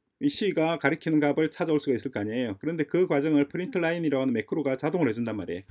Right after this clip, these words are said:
그래서 C만 적어도 되는 겁니다. 근데 다른 펑션들은 자동으로 안 해주죠. 그러니까 우리가 일일이 적어줘야 되는 거예요. 이해되시죠? 자, 그런데 우리가 지금, 어, 뭘 하려고 하느냐니까 여기서 이와 삼만 가지고 싶단 말이에요.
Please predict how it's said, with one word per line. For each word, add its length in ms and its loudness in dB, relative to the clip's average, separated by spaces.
그래서 200 -2
C만 300 -2
적어도 220 -2
되는 220 -4
겁니다. 300 -8
근데 160 -2
다른 240 2
펑션들은 400 2
자동으로 320 0
안 120 0
해주죠. 420 -2
그러니까 280 2
우리가 200 4
일일이 300 2
적어줘야 340 4
되는 240 0
거예요. 340 -2
이해되시죠? 580 -2
자, 320 -2
그런데 580 2
우리가 240 4
지금, 380 4
어, 260 0
뭘 300 6
하려고 220 2
하느냐니까 640 0
여기서 460 4
이와 500 4
삼만 560 2
가지고 320 4
싶단 280 -2
말이에요. 380 0